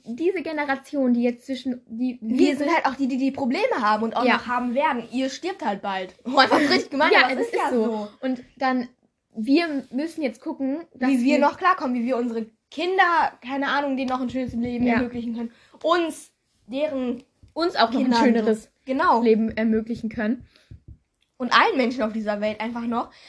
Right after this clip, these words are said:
Speaker 2: weil wir wollen ja noch ein bisschen was hiervon haben gerne, ne?
Speaker 1: Ja, und dann ist es auch so, dass diese Leute, die dann halt sagen so,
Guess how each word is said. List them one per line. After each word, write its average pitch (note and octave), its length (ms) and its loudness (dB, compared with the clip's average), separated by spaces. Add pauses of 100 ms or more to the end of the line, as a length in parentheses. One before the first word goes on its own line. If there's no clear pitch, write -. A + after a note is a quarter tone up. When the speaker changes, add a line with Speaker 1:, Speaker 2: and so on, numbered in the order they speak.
(140)
Speaker 2:
weil B3 200 0
wir A#3+ 160 -2
wollen G4 260 4
ja D#4+ 80 -2
noch C#4+ 220 -2
ein C4+ 80 0
bisschen D#4 260 -4
was D#4+ 180 0
hiervon D4 360 -2
haben F4 320 2
gerne, A3+ 340 0
ne? A#3 300 -4
Speaker 1:
Ja, C#4 320 2
und B3 140 0
dann C4 180 0
ist C4+ 120 -4
es C4+ 100 -6
auch B3 120 -6
so, C4+ 220 -4
dass B3+ 180 -4
diese A#3+ 160 -6
Leute, A#3 300 -2
die A#3+ 100 -2
dann A#3+ 160 0
halt A#3+ 160 -2
sagen A#3 300 0
so, B3+ 140 0